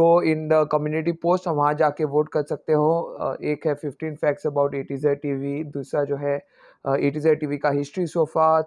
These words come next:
third है reacting to A T Z T V's, अ, बर्थडे सॉन्ग, ओके, वो एक है। और चौथा आप कमेंट्स में मुझे बता सकते हो, इस वीडियो के कमेंट्स में या उस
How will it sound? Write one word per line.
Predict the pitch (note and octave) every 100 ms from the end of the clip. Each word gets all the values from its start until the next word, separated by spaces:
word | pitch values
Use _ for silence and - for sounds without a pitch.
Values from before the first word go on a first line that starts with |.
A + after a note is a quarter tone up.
| D#3
third | D3+ D#3
है | D#3
reacting | D3 C#3+ C#3+ D#3+ D#3
to | D3
A |
T | C#3 C#3+
Z | D3 D3+
T | C#3
V's, | C#3+ C#3+ - -
अ, | C3+ B2+ B2 B2
बर्थडे | C#3+ C#3+ D3 D#3 F3 _ _
सॉन्ग, | - D3+ D3+ F3+ - _ -
ओके, | - D#3 E3
वो | C#3+ C#3+
एक | C#3 -
है। | C#3 F3 _ _ - - -
और | D#3+
चौथा | F3 G#3 G3
आप | G#3+ F#3+ F#3 -
कमेंट्स | E3 E3+ E3
में | F3
मुझे | D#3+ D3+ D3+
बता | C#3+ D3 C#3+
सकते | D#3 -
हो, | D#3+
इस | D#3 D3+
वीडियो | D#3+ D3+ D#3
के | D#3
कमेंट्स | - C#3+ D3+ D3+ -
में | E3+ F3+
या | D#3+ D3+ D3 C#3+ C#3
उस | D3